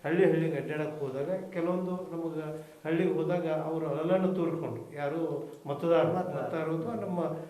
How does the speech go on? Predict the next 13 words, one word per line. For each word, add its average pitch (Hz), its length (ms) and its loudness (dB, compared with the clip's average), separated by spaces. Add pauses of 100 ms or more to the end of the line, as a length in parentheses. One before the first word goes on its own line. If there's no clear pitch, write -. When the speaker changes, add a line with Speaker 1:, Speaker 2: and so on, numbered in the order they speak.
(180)
Speaker 1:
ಸಕ್ಕರೆ 170 300 0
ಕಾರ್ಖಾನೆ 165 520 -2
ಸದಸ್ಯರು, 175 480 0
ನಮ್ಮ 143 140 -4
ಕಬ್ಬು 160 320 -2
ಹೋಗುದಿಲ್ಲ, 139 500 -4
ನಮ್ಗೆ 135 580 -6 (260)
ಇದನ್ನ 139 560 -2 (100)
ಏನು 123 520 -6
ಗ್ಯಾಂಗ್ 160 320 2
ಕೊಡುದಿಲ್ಲ 127 360 -2
ಅಂತ 113 320 -4
ಕೆಲಸ - 320 -12